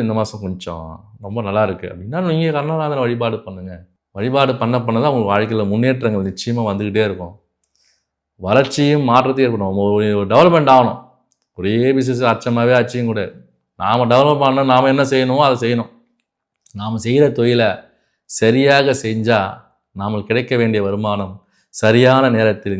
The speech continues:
நிச்சயமா கிடைக்கும். புரியுதுங்களா? நாம என்ன செஞ்ச, என்ன விதை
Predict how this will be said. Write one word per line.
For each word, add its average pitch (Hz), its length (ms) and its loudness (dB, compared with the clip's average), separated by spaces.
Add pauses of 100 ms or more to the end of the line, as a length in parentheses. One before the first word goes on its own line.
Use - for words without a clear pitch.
நிச்சயமா 127 460 -2
கிடைக்கும். 85 320 -12 (200)
புரியுதுங்களா? 95 360 -8 (220)
நாம 95 200 -4 (120)
என்ன 139 120 -2 (120)
செஞ்ச, 139 220 -4 (840)
என்ன 123 260 -4
விதை 120 160 0